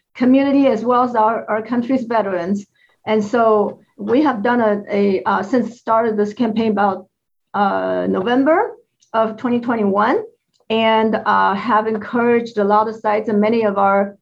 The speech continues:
facility, medical center facilities, not only conduct one, but conduct multiple blood drives throughout the year to encourage donors to come in to do blood donation.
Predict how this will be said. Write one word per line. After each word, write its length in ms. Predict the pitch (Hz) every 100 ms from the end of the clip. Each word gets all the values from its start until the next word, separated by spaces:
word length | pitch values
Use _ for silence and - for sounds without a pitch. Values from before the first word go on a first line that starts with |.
| _ -
facility, 560 | 208 226 247 240 220
medical 300 | 208 220 233
center 240 | 240 226 214
facilities, 720 | 208 214 220 208 202 202 -
not 200 | 214 220
only 200 | 220 220
conduct 400 | 214 208 214 202
one, 340 | 202 208 214
but 140 | 196 185
conduct 340 | 208 202 202
multiple 520 | 202 208 214 233 214
blood 280 | 202 208 202
drives 400 | 202 190 190 196
throughout 320 | 226 220 208
the 80 | 208
year 560 | 208 285 262 208 214 - _ _
to 140 | - 233
encourage 840 | 220 220 254 247 233 220 214 -
donors 420 | 233 254 233 220
to 100 | 220
come 240 | 208 233 220
in 160 | 220
to 100 | 226
do 180 | 208 247
blood 300 | 202 214 214
donation. 840 | 202 190 190 214 - 170 160 202